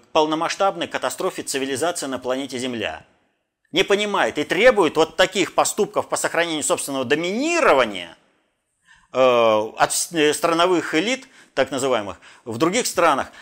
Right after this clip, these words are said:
И вот здесь-то и необходимо, чтобы были дебилы, полные, круглые идиоты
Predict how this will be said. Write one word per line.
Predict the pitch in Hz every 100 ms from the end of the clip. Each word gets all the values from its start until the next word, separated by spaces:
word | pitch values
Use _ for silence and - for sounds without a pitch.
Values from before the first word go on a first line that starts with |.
| -
И | 151
вот | 160 135
здесь-то | 139 196 165 147
и | 143
необходимо, | 151 151 - 156 143 147 165 117 82 - -
чтобы | - 147 156 156
были | 123 110 156 147
дебилы, | 101 139 135 110 170 180 160 127 82 71 _ _ _ _ _
полные, | 175 190 196 156 127
круглые | - - 175 151 147 127
идиоты | 101 120 151 107 170 175 165 143 - 85